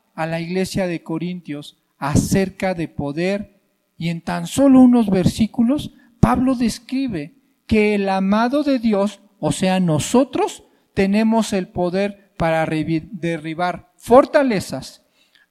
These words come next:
argumentos y altiveces humanas que se levantan en contra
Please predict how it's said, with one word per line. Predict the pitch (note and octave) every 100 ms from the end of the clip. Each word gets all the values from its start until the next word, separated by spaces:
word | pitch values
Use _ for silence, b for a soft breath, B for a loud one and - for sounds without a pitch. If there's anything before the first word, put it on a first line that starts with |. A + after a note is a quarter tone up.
| _
argumentos | A#3 D4 C4+ C#4+ C4+ A#3+ F#3+ - C3+ - _ _ _
y | D3+ F3
altiveces | E3 D3+ F3 E3 E3 F3 F3+ F3 - -
humanas | D#3 D#3 D3+ C#3 B2 - _ _ _
que | F3
se | D#3+ D#3+
levantan | D3+ D#3 D#3+ F#3 F#3+ - G3+ G#3+ _ _
en | - D#3 D#3+
contra | D3+ - B3+ C#4+ C#4 E3 C#3 C#3